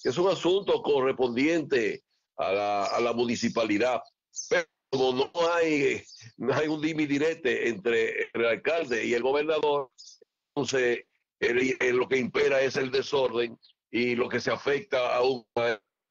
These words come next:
los intereses de los barrios populares. De ahí son esas protestas y ese tipo de cosas, por la falta de coherencia que hay entre estos dos funcionarios,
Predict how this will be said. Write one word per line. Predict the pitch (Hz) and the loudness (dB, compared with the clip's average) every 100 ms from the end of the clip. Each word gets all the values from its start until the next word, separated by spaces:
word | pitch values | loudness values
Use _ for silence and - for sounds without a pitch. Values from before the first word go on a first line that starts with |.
| - - _ _ - | -18 -18 _ _ -6
los | 104 117 | -2 -2
intereses | 113 120 123 127 120 113 | 0 2 2 0 0 0
de | |
los | 110 92 | 2 0
barrios | 113 113 131 | 0 0 -2
populares. | - _ 92 87 87 - _ _ | -4 _ -4 -4 -6 -10 _ _
De | - | -2
ahí | 117 143 151 147 | 0 2 0 0
son | 139 143 | 0 0
esas | 135 135 | 0 -2
protestas | 131 120 - 160 151 135 | 0 -2 0 -2 0 0
y | |
ese | 131 | 0
tipo | 135 127 143 | -2 0 0
de | 139 | 2
cosas, | 143 131 - 80 _ _ _ - | 0 0 -2 -4 _ _ _ -4
por | 120 | 0
la | 120 | 0
falta | 139 139 147 | 0 -2 -2
de | 135 | -2
coherencia | 135 131 127 127 113 117 95 _ _ - | 0 0 2 0 0 -2 -2 _ _ -4
que | 113 120 | 0 2
hay | 127 | 2
entre | 123 113 117 | 0 0 0
estos | 123 131 117 | 0 0 2
dos | 123 - | 0 2
funcionarios, | 127 117 113 101 90 87 | -2 0 0 0 0 -2